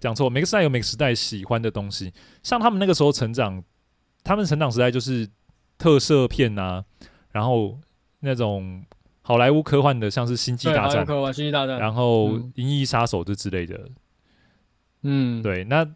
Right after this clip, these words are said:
Speaker 1: 一般来讲，那个大众，呃，普罗大众啦，可能那时候对这些东西还没有那么的，接触度没那么高，
Speaker 2: 对。
Speaker 1: 但是他们有点像这个时代的先行者。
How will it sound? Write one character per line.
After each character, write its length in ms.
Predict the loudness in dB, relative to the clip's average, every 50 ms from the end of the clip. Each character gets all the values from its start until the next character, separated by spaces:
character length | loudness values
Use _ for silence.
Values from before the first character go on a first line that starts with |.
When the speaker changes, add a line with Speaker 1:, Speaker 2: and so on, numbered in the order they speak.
| _ _
Speaker 1:
一 80 | -12 -2
般 180 | -2 0 0 2
来 120 | 0 0
讲， 240 | 0 -2 -6 -6 -6
那 80 | -8 -6
个 180 | -4 -4 -4
大 220 | -4 -4 -4 -4 -2
众， 320 | -2 -2 -4 -4 -8 -10 -12 -18 _ _ _ -8
呃， 360 | -6 -4 -4 -2 -4 -4 -6 -10 -4
普 140 | 0 2
罗 100 | 2 4
大 160 | 4 4 2 2
众 180 | 0 -2 -4
啦， 120 | -4 -6 -4
可 100 | -4 -4
能 60 | -2
那 100 | -2 0
时 60 | 0
候 60 | 0 0
对 120 | 0 -2
这 140 | 0 0 0
些 60 | 0
东 100 | 0 -2
西 140 | -8 -8 -8
还 240 | -8 -4 -2 -2 -2
没 200 | 0 -2 -2 -2
有 140 | -2 -2 -2
那 140 | -4 -6 -6
么 160 | -4 -6 -8
的， 380 | -6 -6 -6 -6 -6 -8 -10 -12 _ _ _ _ _ _ _ _ _
接 120 | 4 4
触 160 | 4 6 6 6
度 80 | 6
没 120 | 4 2 0
那 80 | 0
么 80 | -2 -2
高， 160 | 0 0 0
Speaker 2:
对。 60 | 2
Speaker 1:
但 100 | 0 0
是 40 | 2
他 100 | 0 0
们 60 | 2
有 80 | 2 0
点 120 | 0 0
像 160 | -2 -4 -4
这 120 | -4 -4 -4
个 300 | -2 -2 -2 -4 -6 -8 -10 -18 _ _ _ _ _ _ _ _ -12
时 160 | -8 -2 2
代 160 | 2 2 4
的 100 | 2 0
先 240 | 0 0 0 0 -2
行 240 | -4 -8 -12 -12 -12
者。 180 | -14 -14 -14